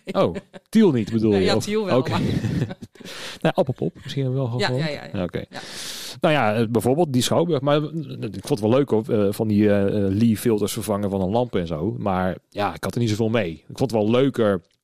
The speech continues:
Speaker 2: om aan die kant, hè, met, met je handen bezig te zijn en een show te maken. Dat vond ik wel leuk.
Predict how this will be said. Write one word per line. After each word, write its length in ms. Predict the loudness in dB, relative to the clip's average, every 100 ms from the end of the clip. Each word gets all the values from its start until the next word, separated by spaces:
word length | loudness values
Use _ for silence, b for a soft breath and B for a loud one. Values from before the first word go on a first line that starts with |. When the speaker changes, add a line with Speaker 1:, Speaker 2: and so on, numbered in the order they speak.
| _ _ -8 -4
Speaker 2:
om 80 | -2
aan 100 | 2
die 180 | 0 2
kant, 360 | 0 0 -4 -4
hè, 200 | -4 -2
met, 200 | -4 -6
met 180 | -10 -6
je 60 |
handen 220 | -2 -2 -2
bezig 220 | -2 -4
te 100 | -4
zijn 260 | -2 -2 -4
en 100 | -4
een 60 |
show 260 | 0 2 2
te 100 | -2
maken. 300 | -6 -6 -6
Dat 80 | -6
vond 120 | -6
ik 60 | -2
wel 160 | -2
leuk. 200 | -2 -4